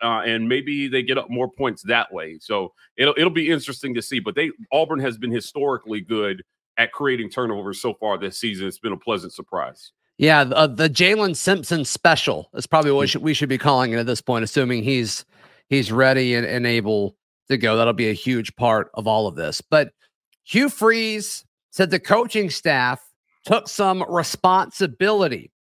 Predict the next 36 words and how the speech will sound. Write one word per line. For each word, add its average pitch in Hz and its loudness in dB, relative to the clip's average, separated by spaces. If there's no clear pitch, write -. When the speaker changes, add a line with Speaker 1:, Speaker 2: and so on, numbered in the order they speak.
Speaker 2:
at 151 2
his 139 -2
press 143 2
conference - -4
Speaker 1:
He - -8
Speaker 2:
earlier 110 0
Speaker 1:
did. 87 0
Speaker 2:
this - -16
week. - -14
What 120 0
does 113 -2
that 107 -2
mean? 208 0
We 123 0
discuss 120 0
in 120 -4
just 104 -4
a - -6
moment, 80 -8
right 165 4
here 139 0
on 139 2
Locked 120 2
On 117 2
Auburn. - -6
Today's 208 4
show 180 2
is 170 -2
brought 185 4
to 190 -4
you 180 0
by 175 2
our 165 4
friends 185 -2
at 131 2
Jase 190 0